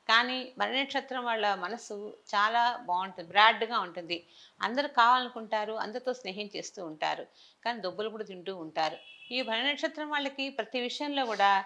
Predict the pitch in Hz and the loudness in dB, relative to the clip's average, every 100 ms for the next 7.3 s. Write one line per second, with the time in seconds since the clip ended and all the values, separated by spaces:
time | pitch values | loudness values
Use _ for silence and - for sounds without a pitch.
0 | - - - _ - - 202 254 285 277 | -4 -20 -20 _ -10 6 8 10 8 6
1 | 196 - 170 - - - 202 220 254 247 | -2 0 -2 -2 -10 -4 -4 2 6 8
2 | 254 240 208 220 233 226 208 185 180 202 | 6 4 -2 0 0 0 0 0 0 -4
3 | 202 202 190 185 185 - _ - 185 - | -8 -6 -2 -2 -4 -20 _ -6 -6 -4
4 | 214 185 165 180 165 170 - _ _ - | -8 -6 0 2 2 -2 -10 _ _ -4
5 | 220 233 226 170 196 240 262 262 277 277 | -2 -2 0 0 0 -4 -2 -2 -2 -4
6 | - - _ - 220 254 208 233 240 214 | -10 -20 _ 2 4 4 0 -2 -2 -4
7 | - 214 196 | -4 0 2